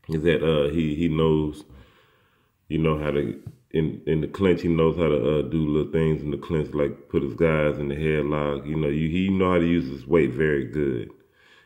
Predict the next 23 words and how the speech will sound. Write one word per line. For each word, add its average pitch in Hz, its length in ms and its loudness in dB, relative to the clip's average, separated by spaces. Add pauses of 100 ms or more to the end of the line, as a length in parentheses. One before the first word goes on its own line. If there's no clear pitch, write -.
And 71 80 -6
I 69 60 -4
like 76 300 0
that 69 140 0
about 69 320 -2
him. 62 240 -10 (160)
The - 100 -10
things, 80 600 0
you 71 140 -6
know, 73 400 0
that 65 320 -2 (840)
I 73 80 -2
wonder 80 580 2 (720)
is, 71 240 -4
you 80 80 0
know, 78 180 2
he, 78 460 -4 (280)
he, 76 240 0
uh, 69 340 -2 (920)
he 85 140 -4
wings 87 320 2
his 80 180 -2
hooks. 85 540 0